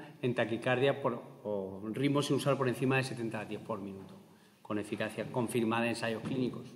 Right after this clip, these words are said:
Y también sabemos que si queremos hacer un tratamiento incluso más iva-, más invasivo, tenemos la terapia de revascularización,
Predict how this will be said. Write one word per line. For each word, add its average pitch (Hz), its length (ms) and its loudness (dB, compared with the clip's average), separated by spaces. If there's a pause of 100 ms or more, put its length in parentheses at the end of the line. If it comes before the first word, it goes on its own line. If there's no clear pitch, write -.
(420)
Y 131 120 4
también 117 280 4
sabemos 202 400 8
que 165 80 2
si 135 100 2
queremos 156 300 6
hacer 180 180 8
un 170 120 10
tratamiento 170 640 6 (240)
incluso 147 340 6
más 160 260 8
iva-, 151 260 8
más 151 420 6
invasivo, 156 520 8
tenemos 151 300 8
la 131 160 6
terapia 123 360 4
de 123 120 2
revascularización, 110 800 -4